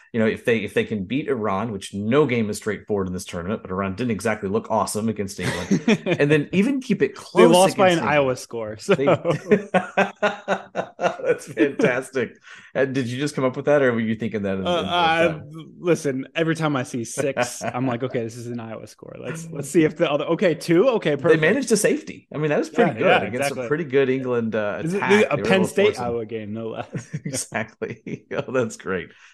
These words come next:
Speaker 1: Again, college football podcast, even during the World Cup. Uh, take three points off Iran, and then it becomes potentially a goal differential situation, assuming that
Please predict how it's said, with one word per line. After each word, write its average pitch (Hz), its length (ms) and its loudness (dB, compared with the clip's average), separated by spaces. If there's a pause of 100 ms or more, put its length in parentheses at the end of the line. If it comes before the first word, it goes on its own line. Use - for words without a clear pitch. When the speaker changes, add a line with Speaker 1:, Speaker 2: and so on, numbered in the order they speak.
(100)
Speaker 1:
Again, 127 340 -2
college 92 260 -4
football 87 220 -6
podcast, 85 520 -8
even 92 200 -8
during 82 180 -8
the 78 80 -12
World 78 240 -10
Cup. - 240 -8 (360)
Uh, 95 220 2 (540)
take 180 240 2
three 170 220 2
points 139 300 2
off 117 180 2
Iran, 85 360 -10 (260)
and 147 160 2
then 170 120 4
it 147 200 0
becomes 135 520 -2
potentially 131 480 -2
a 117 40 2
goal 110 220 0
differential 101 560 -4
situation, 95 800 -4
assuming 95 420 -4
that 90 160 -6